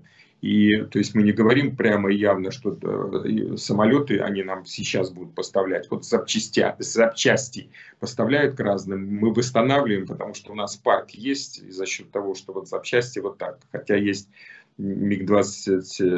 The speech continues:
девятые, польские варианты так и не решились. Не Америка с Польшей, так сказать, пе-, передавать в целом вот эти модернизированные, причём самолёты. Вот. Но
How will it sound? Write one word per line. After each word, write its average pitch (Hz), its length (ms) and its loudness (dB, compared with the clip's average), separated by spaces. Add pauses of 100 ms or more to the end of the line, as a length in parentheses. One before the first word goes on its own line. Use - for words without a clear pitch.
(120)
девятые, 98 520 2
польские 104 480 -2
варианты 95 460 -2
так 87 180 -2
и 101 60 -2
не 101 100 -2
решились. - 600 -8 (180)
Не 98 140 -10
Америка 95 420 2
с - 80 -4
Польшей, - 400 -6
так - 140 -18
сказать, - 240 -8
пе-, - 160 -8
передавать 101 540 0 (120)
в - 60 -20
целом 92 360 0
вот - 120 -10
эти 90 200 -4
модернизированные, 104 1040 0
причём - 320 -6
самолёты. 90 540 -2 (460)
Вот. 104 440 4
Но 117 280 6